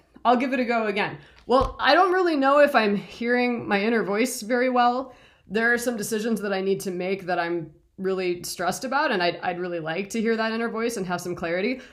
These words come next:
But literally, last time I meditated, all I could think about was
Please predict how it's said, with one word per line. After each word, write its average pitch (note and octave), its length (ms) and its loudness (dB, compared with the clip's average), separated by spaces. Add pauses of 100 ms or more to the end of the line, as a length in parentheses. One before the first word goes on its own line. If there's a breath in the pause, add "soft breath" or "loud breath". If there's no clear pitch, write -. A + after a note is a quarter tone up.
(100)
But G3+ 180 -4
literally, C#4 680 -2
last G3+ 680 -2
time G#3 240 0
I F#3+ 100 0
meditated, A3+ 520 -2
all F#3+ 260 2
I G#3 120 2
could G#3 180 -4
think G3 160 -2
about G#3 420 0
was F3 680 -2